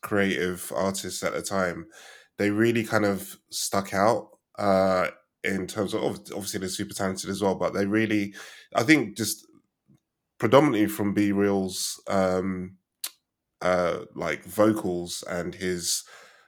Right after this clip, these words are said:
style was just so, it, it, it teetered very close to being annoying, but he was good at, it was just good enough at it that he managed to pull it off and not,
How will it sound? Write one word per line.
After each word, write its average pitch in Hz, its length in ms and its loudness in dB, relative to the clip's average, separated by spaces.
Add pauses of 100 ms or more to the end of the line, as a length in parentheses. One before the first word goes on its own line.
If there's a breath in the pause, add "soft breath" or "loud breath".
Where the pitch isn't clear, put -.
(100)
style 98 800 2
was 92 200 -8
just - 340 -2
so, 113 140 2
it, 104 300 0 (480 loud breath)
it, 120 180 2 (720)
it 120 160 0 (720)
teetered 165 520 0
very 127 400 4
close 127 340 0
to 117 100 -2
being 110 340 2
annoying, 107 640 2 (560 soft breath)
but 113 140 4
he 107 100 2
was 104 340 -2 (120)
good 143 200 4
at, 143 160 -2
it 117 40 -2
was 113 120 -2
just 156 300 4 (120)
good 139 140 6
enough 123 300 2
at 87 60 2
it 92 320 0
that 95 260 2
he 95 180 -4
managed 98 400 2
to - 80 -8
pull 104 180 -2
it 98 60 6
off 92 360 0
and 92 360 -4
not, 98 320 2